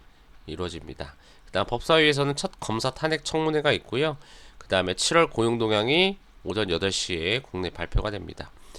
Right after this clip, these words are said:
실적 발표 앞두고 있는 기업, 메리츠 금융지주, 디비 손해보험, 현대해상, 삼성화재가 있습니다. 그리드위즈는 오십구만 주 정도, 우리 칠 퍼센트가 보호 예수에서 해제될 예정입니다.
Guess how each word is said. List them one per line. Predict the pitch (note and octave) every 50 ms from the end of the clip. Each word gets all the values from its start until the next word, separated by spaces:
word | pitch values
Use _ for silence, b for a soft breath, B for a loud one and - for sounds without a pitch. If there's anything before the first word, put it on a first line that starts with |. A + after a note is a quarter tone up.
| B B B B B
실적 | - - E3+ - F#3+ -
발표 | F#3 F#3 - -
앞두고 | D#3+ C3+ - - D3 C#3+
있는 | C#3+ C#3 C#3 C3 A2
기업, | A2+ G2+ - - -
메리츠 | F2+ G#2 C#3+ D#3 - -
금융지주, | D3 D3+ C#3 C#3 C3 A#2+ B2 A#2+ A2+ - D3+ D#3+ D#3+ E3 D#3+ D3+
디비 | - A#2 G2 G2
손해보험, | F#2+ G2 F#2+ F#2+ F2 - - - B1 - -
현대해상, | D#2+ G2 G#2 G2+ F#2+ G2 F2+ D#2 D2 - - B2+ D3 E3 E3+ E3+ b b b b b b b
삼성화재가 | - - - G#2+ G#2 - G#2 G2+ G2+ F#2 E2 F2 G2+ A2+ A#2+
있습니다. | G2+ - - - D#2 D2+ C#2+ - - - - B B B B B B B B -
그리드위즈는 | - - C#3+ D#3+ E3 D#3+ F3 E3 D#3+ E3 D3 C#3+ D3+ D3 E3+ F#3+ F3+
오십구만 | - G2+ A2 A#2+ A#2+ - C#3 - - - - A#2 A#2 B2 B2
주 | A2+ A2+
정도, | - A2 G2+ G2 F2 E2+ E2 F#2 B2 D3+
우리 | C#3+ G2+ F#2 G#2+ A#2 A2+
칠 | - - - D3+ C#3+
퍼센트가 | - D#3 C#3+ C#3+ C#3 - B2 A#2 C3+ D#3 D#3+ -
보호 | - - F#2 F#2+ G2 G2
예수에서 | F#2 F2 E2+ - - E2+ E2 - - C3 C#3
해제될 | B2+ B2+ C3+ - A#2+ A2+ - B2 B2 A2+
예정입니다. | F#2 - - G2+ G#2 G2+ E2+ C#2+ - - - -